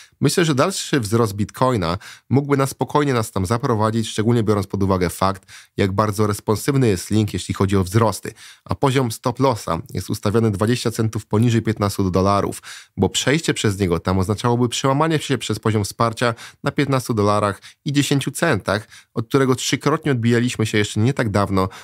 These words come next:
tylko że wtedy to był poziom oporu. Scenariusz B to jest short, tak? Bo spadki również są niewykluczone, tak jak zawsze.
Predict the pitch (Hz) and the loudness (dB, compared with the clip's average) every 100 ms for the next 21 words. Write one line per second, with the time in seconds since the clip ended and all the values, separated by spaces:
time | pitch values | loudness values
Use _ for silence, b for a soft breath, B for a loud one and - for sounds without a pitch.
0 | B - 147 139 - 113 98 92 87 82 | B 0 0 2 0 -2 -2 0 0 0
1 | 80 82 90 - 101 - - _ - - | -2 0 0 2 0 -2 -8 _ -4 2
2 | 131 196 196 113 127 143 139 127 - 147 | 2 4 0 0 0 0 0 0 -2 0
3 | 123 90 - 85 95 98 - 113 - 120 | 0 -2 -4 -4 -2 -4 -2 -2 0 0
4 | 123 110 - 104 98 - 95 - 80 80 | 2 0 0 0 0 -2 -4 0 0 0
5 | 87 87 95 98 120 110 - 85 | -2 -2 -2 0 -2 -2 -4 -6